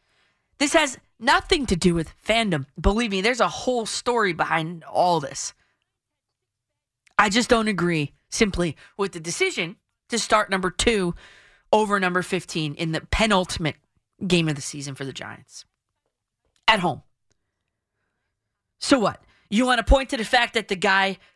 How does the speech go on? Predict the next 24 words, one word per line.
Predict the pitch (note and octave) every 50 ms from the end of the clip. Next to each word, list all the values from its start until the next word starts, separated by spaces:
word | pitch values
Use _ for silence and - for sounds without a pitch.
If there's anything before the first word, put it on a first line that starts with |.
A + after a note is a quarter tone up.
| _ -
DeVito, | F3+ G#3 F#3+ D#3+ F#3+ F#3+ F3+ F#3 F#3 F#3+ F#3 - - - _ _ _ _ _
he | - C#4 F4 F4+
had | D#4 C4 G#3 F3+ -
six | - - - - - - F#4 - - - - - _ _ -
bad | - C4+ D4 D4 C#4 C4+ - -
quarters | - - D4 D4 D4 D4 D4 B3+ A#3
in | B3+ B3
a | C4
row, | C4+ C#4+ D4+ E4 D#4+ D#4+ D4+ D4
Danielle. | G3+ A3+ A3+ G#3+ G3+ G3 G3 G3 G3 F#3 F#3 - _ _ _ _ _ _ -
Let | - D#4 F4
me | F4
tell | - - E4+ E4+ E4+
you | E4
this. | D#4+ F#4+ F#4+ - - - - - -
The | - A#3
Giants | G#3 - D4 D4+ F4 F#4+ G4 F4 -
had | D4 D4 C4+ -
six | - - - F4+ - -
bad | - - D4+ C#4+ D4 C#4+ G#3+ - _ _ _ -
games | - F#4+ G4+ G#4 G4 E4 C4
in | C4 A3+
a | G#3 G3+
row | F#3 F3 D3+ C3 B2